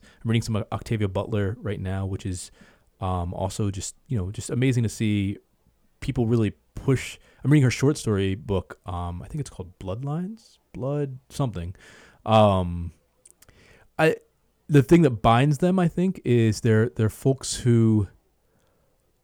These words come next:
are just really kind of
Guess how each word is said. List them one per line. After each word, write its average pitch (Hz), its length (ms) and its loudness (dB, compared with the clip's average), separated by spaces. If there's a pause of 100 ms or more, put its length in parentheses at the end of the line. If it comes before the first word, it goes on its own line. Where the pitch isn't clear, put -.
(1040)
are 135 160 -4
just 151 360 -4 (880)
really 147 1080 6 (400)
kind 151 200 2
of 107 260 -2